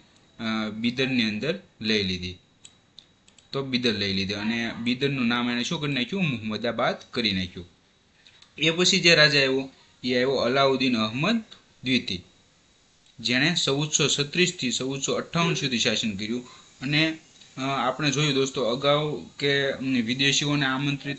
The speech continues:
તો already જે છે આની પહેલાંનો રાજા હતો એણે કરી ચૂક્યો હતો. તો આ જે અલાઉદ્દીન અહમદ દ્વિતીય જે છે એના સમયમાં જે છે એ વિદેશીઓનું આગમન ખૂબ જ વધી ગયું, મતલબ કે વિદેશીઓ જે છે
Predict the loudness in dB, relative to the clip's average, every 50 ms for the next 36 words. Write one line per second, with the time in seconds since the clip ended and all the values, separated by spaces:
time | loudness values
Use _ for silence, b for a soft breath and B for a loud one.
0 | -4 -2 -2 -2 0 0 -2 0 0 0 0 0 0 -2 -2 -6 B B B B
1 | B B B -8 -6 -6 0 2 4 4 4 4 2 0 0 0 -2 -2 -2 0
2 | 0 0 0 0 0 0 0 0 0 0 2 2 2 2 2 2 2 2 0 0
3 | -2 0 0 0 -2 -2 -2 0 2 2 2 2 0 -2 -2 -2 -2 -2 -2 -4
4 | -4 -6 -6 -6 -4 0 0 2 2 2 0 -2 -4 -6 -8 -6 -4 -2 0 2
5 | 2 2 2 2 0 0 0 0 0 0 0 -2 -2 0 -2 0 0 0 0 -2
6 | -2 -2 -4 -4 -2 0 0 0 2 2 2 2 2 2 2 2 0 0 0 0
7 | 0 -2 -2 -2 -2 -2 -2 0 0 0 0 0 0 0 0 0 0 0 0 0
8 | 0 0 0 0 -2 -2 -2 -2 -4 -4 -6 -10 B B B B B B -8 -2
9 | 0 0 0 0 -2 -2 -2 -2 -2 -4 -4 -2 2 4 4 4 4 4 2 2
10 | 2 0 0 -2 -4 -6 -6 -8 -8 -6 -8 -8 -6 -4 -2 -2 0 -2 0 0
11 | 0 0 2 0 0 0 0 0 0 2 2 2 2 2 0 0 -2 -4